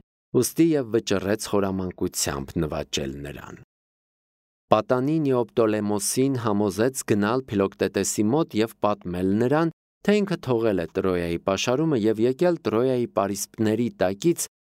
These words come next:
որովհետև հույն առաջնորդներ անարգանք են հասցրել իրեն։ Եթե Փիլոկտետեսը խնդրի Հունաստան տանել իրեն, ապա պիտի համաձայնություն տալ և այդ միջոցով տիրել Փիլոկտետեսին ու նրա նետաղեղին և տանել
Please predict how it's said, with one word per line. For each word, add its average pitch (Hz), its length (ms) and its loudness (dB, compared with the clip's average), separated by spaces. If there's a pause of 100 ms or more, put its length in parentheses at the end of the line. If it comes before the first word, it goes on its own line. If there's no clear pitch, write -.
որովհետև 160 500 2
հույն 165 260 2
առաջնորդներ 113 880 0
անարգանք 90 640 -2
են 73 100 -4
հասցրել - 600 -4
իրեն։ - 380 -6 (1160)
Եթե 110 260 4
Փիլոկտետեսը 135 920 2
խնդրի 117 440 -2
Հունաստան 101 640 0
տանել 120 500 -2
իրեն, 143 380 2 (300)
ապա 101 260 0
պիտի 127 260 0
համաձայնություն 101 960 0
տալ 151 300 0
և 107 220 2
այդ 113 160 -2
միջոցով 107 600 0
տիրել 131 500 2
Փիլոկտետեսին 104 1000 0
ու 107 80 2
նրա 101 240 2
նետաղեղին 95 920 0
և 104 300 0
տանել 87 480 -2